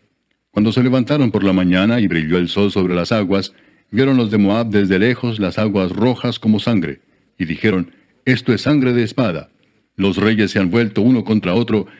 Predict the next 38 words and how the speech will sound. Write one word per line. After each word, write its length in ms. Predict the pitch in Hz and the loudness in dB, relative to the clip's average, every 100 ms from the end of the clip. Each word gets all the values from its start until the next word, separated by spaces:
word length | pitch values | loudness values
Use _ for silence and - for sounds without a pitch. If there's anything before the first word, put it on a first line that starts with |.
| _ | _
y 120 | 110 101 | -2 0
cada 200 | 143 127 | 0 2
uno 220 | 139 123 | 2 2
ha 40 | |
dado 220 | 117 117 | 0 0
muerte 320 | 98 123 120 110 | 2 2 0 -2
a 40 | |
su 120 | 107 | -2
compañero. 560 | 110 101 113 120 - - _ _ _ _ - | -2 0 2 2 0 -8 _ _ _ _ -2
Ahora 300 | 110 90 - | 0 0 0
pues, 360 | 107 104 - _ _ | 0 0 -8 _ _
Moab 500 | 107 107 123 147 160 _ | 2 2 2 0 -4 _
al 200 | 113 107 | -2 0
botín." 460 | 92 90 127 67 - _ _ _ _ _ _ _ _ - | 0 2 2 2 -8 _ _ _ _ _ _ _ _ -8
Pero 180 | 85 | -6
cuando 220 | 87 78 78 | -4 -4 -4
llegaron 420 | 78 92 107 95 | -4 -2 0 0
al 100 | 90 | 0
campamento 600 | 95 87 87 101 104 98 | -2 0 0 2 0 0
de 100 | 92 | 0
Israel, 520 | 85 87 95 117 113 - _ | 0 0 0 0 -2 -10 _
se 140 | - 101 | -4 -2
levantaron 560 | 104 113 107 131 127 117 | 0 0 0 0 2 0
los 180 | 98 | 0
israelitas 720 | 107 98 92 104 117 131 123 104 | -2 0 0 2 2 0 -2 -4
y 40 | |
atacaron 540 | 98 98 98 139 127 113 | -2 -2 -2 0 0 0
a 60 | |
los 160 | 98 87 | 0 0
de 80 | 85 | -2
Moab, 340 | 80 101 113 - _ _ - | -2 -4 -6 -14 _ _ -6
los 220 | 85 - | -6 -2
cuales 360 | 98 98 92 | 0 0 0
huyeron 420 | 90 80 120 131 92 | 0 2 2 2 0
de 120 | 87 | 0
delante 400 | 82 92 90 101 | 0 0 0 0
de 100 | 131 | 0
ellos. 400 | 113 71 - | 0 -4 -10